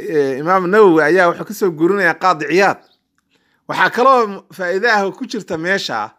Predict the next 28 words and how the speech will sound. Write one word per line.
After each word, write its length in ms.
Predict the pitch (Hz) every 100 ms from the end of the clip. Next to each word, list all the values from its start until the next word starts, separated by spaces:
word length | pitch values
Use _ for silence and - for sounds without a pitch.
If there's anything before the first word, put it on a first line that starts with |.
| _ _ _ _ _ _
si 240 | - - 226
loo 340 | 226 269 233
ogaado 380 | 214 214 196 202
inuu 240 | 226 220
yahay 220 | 202 165 147
bashar 400 | 170 185 143 - _ _ _ _ _ _ _ _ _ _ _
oo 140 | 170 190
dhibaatooyinku 720 | 196 196 165 226 240 214 190
ku 120 | 254
dhacayeen, 580 | 214 180 196 233 226 120 - _ _ _ _
oo 120 | 208 247
aan 260 | 262 262
loogu 320 | 254 254 320 -
kadsoomin, 840 | 247 - - 220 220 226 254 247 180
oo 80 |
aan 120 | 185 190
loo 180 | 254 262
malaynin 560 | 240 220 220 226 233
inuu 240 | 254 226 180
yahay 400 | 160 160 175 214 190
isagu 560 | 165 - 214 214 220 - -
wax 160 | 147 -
ka 140 | 247
duwan 340 | 220 208 202 190
basharka. 440 | 240 202 135 _ _ _ _ _ _ _ -
Sida 260 | 220 226
ay 120 | 196 190
Nasaaraba 880 | 175 - 190 185 196 214 220 214